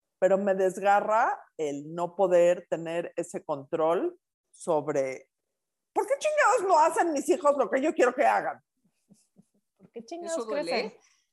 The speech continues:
Speaker 2: Duele
Speaker 1: Sí, duele.
Speaker 2: cabrón. Yo
Speaker 1: Cabrón.
Speaker 2: te entiendo, cabrón. Esta semana justo puse un post de eso. Eh, qué,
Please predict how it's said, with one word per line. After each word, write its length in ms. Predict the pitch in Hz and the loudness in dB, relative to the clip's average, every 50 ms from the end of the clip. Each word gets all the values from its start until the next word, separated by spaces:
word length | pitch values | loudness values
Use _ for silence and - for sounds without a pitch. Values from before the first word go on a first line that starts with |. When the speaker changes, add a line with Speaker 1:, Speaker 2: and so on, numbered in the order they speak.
| _ _ | _ _
Speaker 2:
Duele 280 | _ 240 269 269 294 302 | _ -4 -2 -2 -2 -2
Speaker 1:
Sí, 40 | 302 285 | -2 0
duele. 0 | |
Speaker 2:
cabrón. 800 | 302 262 240 226 226 247 254 262 262 254 226 190 175 180 - _ _ | 0 2 2 2 0 0 0 0 -2 -2 -4 -6 -8 -14 -20 _ _
Yo 140 | - 262 277 | -8 -6 -4
Speaker 1:
Cabrón. 80 | - 359 339 | -4 -2 0
Speaker 2:
te 40 | 330 | 0
entiendo, 300 | 294 302 269 277 294 294 | 0 0 -2 -4 -4 -2
cabrón. 400 | 277 247 226 220 233 240 226 226 | -2 -2 -2 0 -2 -4 -6 -6
Esta 300 | - 262 269 269 - 302 | -8 -10 -6 -4 -4 -4
semana 340 | - 269 226 226 226 240 247 | -4 -4 -4 -4 -4 -4 -6
justo 340 | 247 - 254 240 - 254 208 | -6 -8 -8 -8 -8 -10 -8
puse 300 | - 240 226 - 240 226 | -8 -10 -8 -6 -6 -6
un 160 | 240 214 226 | -4 -6 -6
post 280 | 226 226 214 220 220 - _ | -6 -6 -6 -6 -8 -10 _
de 160 | 214 220 208 | -10 -8 -8
eso. 400 | 185 - - 202 202 233 - - _ _ _ _ _ _ _ _ _ _ _ _ _ _ _ _ _ | -10 -10 -10 -8 -8 -8 -10 -14 _ _ _ _ _ _ _ _ _ _ _ _ _ _ _ _ _
Eh, 260 | - 208 196 190 190 - _ _ _ _ _ _ | -8 -8 -8 -8 -10 -14 _ _ _ _ _ _
qué, 240 | - 277 302 - | -10 -10 -10 -10